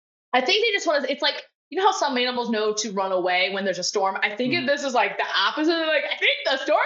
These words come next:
Speaker 1: is, like, coming. We should go watch."
Speaker 2: We should go
Speaker 1: I
Speaker 2: watch this succubus eat this football player.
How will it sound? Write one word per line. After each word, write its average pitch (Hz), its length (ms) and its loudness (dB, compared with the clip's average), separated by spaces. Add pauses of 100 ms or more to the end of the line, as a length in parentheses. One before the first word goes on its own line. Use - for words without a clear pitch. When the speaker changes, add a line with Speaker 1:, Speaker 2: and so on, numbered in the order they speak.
(140)
Speaker 1:
is, - 80 -4
like, 277 160 -2
coming. 247 320 -2
We 302 60 0
should 698 180 -2
go 679 200 0
watch." - 520 2 (180)
Speaker 2:
We 160 180 0
should 277 160 -6
go 269 60 4
Speaker 1:
I 247 120 6
Speaker 2:
watch 214 220 2
this 202 200 -8
succubus 190 600 -6
eat 165 180 -12
this 170 160 -8
football 135 380 -4
player. 95 480 -8